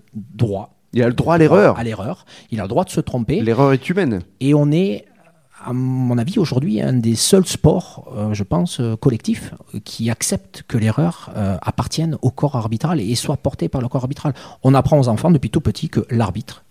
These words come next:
Speaker 1: a le droit de se tromper, mais qu'il
Speaker 2: Mm.
Speaker 1: aura quand même raison. Et c'est vrai que, fondamentalement parlant, c'est un enjeu qui serait essentiel qu'on arrive à porter au-delà des semaines, voire des mois à venir.
Speaker 2: Oui, mais cela étant, c'est vrai que vous ne pouvez pas lutter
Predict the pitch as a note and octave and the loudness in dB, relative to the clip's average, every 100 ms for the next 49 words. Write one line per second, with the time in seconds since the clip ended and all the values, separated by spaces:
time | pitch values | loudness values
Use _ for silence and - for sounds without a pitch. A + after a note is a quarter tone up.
0 | _ A#2 F#2+ A#2+ - G#2+ G2+ G#2 C#3+ G#2+ | _ -2 0 -2 -4 -6 -4 -2 -2 0
1 | G2 G2 - - F#2 G#2+ G#2+ F#2+ A2+ A2 | -2 -2 -8 -14 -12 -10 -10 -8 -8 -6
2 | G2+ G2+ F#2 _ - - - - F#2+ D#3+ | -6 -8 -10 _ -20 -18 -8 -4 0 0
3 | - A#2+ A2 - C3 A#2 A#2 A2 G#2+ G#2 | 2 0 0 -2 0 2 2 0 0 0
4 | F2+ G2+ D3+ - - C#3+ B2+ A2+ A2 B2 | -2 0 0 0 0 0 0 -2 0 0
5 | E3 - - - _ - - - C#3 B2 | 0 -4 -18 -20 _ -18 -10 -4 -2 -2
6 | - G#2 - D3+ C#3+ G#2+ G2+ A#2+ G#2 - | -2 -4 -2 -2 -2 -4 -2 -2 -4 -6
7 | - C#3 D#3 - - - _ _ - - | -6 -4 -4 -8 -20 -20 _ _ -12 -8
8 | G2 A2+ C3 A#2 - D3 C#3 E3+ D#3+ C3+ | -6 -6 -8 -8 -4 -2 0 0 2 2
9 | B2+ B2+ B2 D3 E3 C#3+ C3 - _ A#2 | 0 0 -2 0 0 -2 -4 -10 _ -2
10 | B2+ D#3 A2+ G#2+ A2+ - - - B2 A2 | 0 -2 -4 -2 -2 -4 -14 -2 2 2
11 | - C#3+ - A#2 B2+ D3 - A2 A2+ A2+ | 0 -6 -4 -4 -2 -2 -6 -8 -8 -6
12 | B2 B2 B2+ C3 C3+ C3 D#3+ G#3 | -6 -2 -2 -4 -8 -2 -2 -2